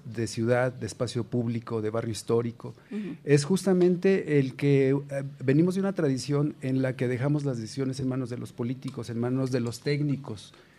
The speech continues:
Speaker 1: pero la idea ahora es voltear el paradigma. El, la ciudadanía en general, sobre todo en estos eventos de los sismos, ha tomado su lugar, ha, ha tomado su lugar en el espacio,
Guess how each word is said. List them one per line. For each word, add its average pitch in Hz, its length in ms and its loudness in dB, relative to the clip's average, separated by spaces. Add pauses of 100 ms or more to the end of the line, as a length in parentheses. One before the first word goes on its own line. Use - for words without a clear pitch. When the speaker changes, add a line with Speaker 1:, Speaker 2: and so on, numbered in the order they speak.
(300)
Speaker 1:
pero 180 420 6
la 139 220 2
idea 156 380 4
ahora 151 340 6
es 139 260 2
voltear 135 380 0
el 131 100 0
paradigma. 135 600 0 (180)
El, 131 240 -4
la 131 80 0
ciudadanía 143 680 4
en 175 80 0
general, 139 460 -2
sobre 117 260 -6
todo 151 160 -2
en 151 120 -2
estos 143 200 -10
eventos 127 300 -6
de 127 60 -6
los 110 140 -10
sismos, 143 420 -6
ha 127 80 -2
tomado 135 360 -4
su 120 140 -10
lugar, 117 440 -6
ha, 151 60 -8
ha 143 100 -6
tomado 147 280 -2
su 147 100 -6
lugar 127 240 0
en 127 80 -2
el 113 100 -2
espacio, 110 540 -10